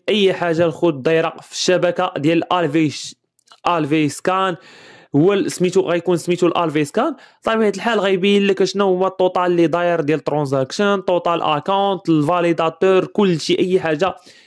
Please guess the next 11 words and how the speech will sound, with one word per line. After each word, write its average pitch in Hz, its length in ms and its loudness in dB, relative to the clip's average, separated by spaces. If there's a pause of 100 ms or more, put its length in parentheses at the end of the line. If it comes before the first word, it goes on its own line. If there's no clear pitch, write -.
(120)
كيبينها 160 680 0
لك 147 180 -4
هنايا. 170 640 0
العملة 190 400 2
ديالتها، 180 520 2 (460)
آه، 170 280 2
الثمن 202 420 0
ديال 185 160 2
العملة، 185 460 0
البرايس 175 480 -2
ديالها 165 520 0